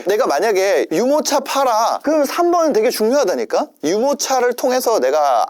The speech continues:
되고 싶은 최종적인 이상적인 상태가 있을 거 아니에요. 내가 여의도 더 현대 갔다가 부부싸움 한 이유가 있어요. 그 뭐야, 친함에서 시작하는 거예요. 어떤 여자분이 이제 유모차를 공구를 한다고 해봅시다.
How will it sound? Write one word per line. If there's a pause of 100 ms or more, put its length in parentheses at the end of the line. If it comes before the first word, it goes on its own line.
되고
싶은
최종적인
이상적인
상태가
있을
거
아니에요. (140)
내가 (200)
여의도
더
현대
갔다가
부부싸움
한
이유가
있어요. (800)
그
뭐야,
친함에서
시작하는
거예요. (120)
어떤
여자분이
이제
유모차를
공구를
한다고
해봅시다.